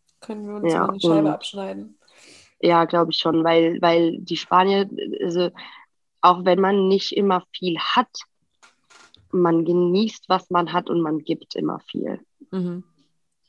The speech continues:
Speaker 2: Und das
Speaker 1: Ja.
Speaker 2: ist so eine Philosophie, die ich halt einfach komplett feier.
Speaker 1: Ja, auf jeden Fall. Das ist voll nice.
Speaker 2: Ja. Spanier sind auch lockerer und versauter, was <laughs> zum Beispiel Witze und, und irgendwelche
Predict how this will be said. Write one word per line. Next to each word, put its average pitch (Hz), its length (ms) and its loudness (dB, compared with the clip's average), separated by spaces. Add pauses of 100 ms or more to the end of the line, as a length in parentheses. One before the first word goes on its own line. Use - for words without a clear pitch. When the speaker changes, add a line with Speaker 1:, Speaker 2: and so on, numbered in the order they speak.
Speaker 2:
Und 165 180 2
das 160 100 -2
Speaker 1:
Ja. 156 100 -2
Speaker 2:
ist 170 140 -4
so 165 100 0
eine 165 160 0
Philosophie, 160 640 -2
die 156 100 -8
ich 156 120 -6
halt 147 120 -4
einfach 151 300 -6 (120)
komplett - 520 -4
feier. - 440 -4 (120)
Speaker 1:
Ja, 147 260 -8
auf 156 100 -14
jeden 160 160 -6
Fall. 160 500 -4 (100)
Das - 100 -20
ist - 60 -20
voll 170 120 -12
nice. 165 500 -10 (220)
Speaker 2:
Ja. - 160 -2 (1600)
Spanier 185 360 4
sind 165 80 0
auch 160 120 0
lockerer 190 540 2
und - 280 -4
versauter, 170 580 0
was 165 240 -4
<laughs> 185 200 -2
zum 190 80 0
Beispiel 151 300 -2
Witze 196 440 2
und, 151 360 0
und 143 220 -2
irgendwelche 156 440 0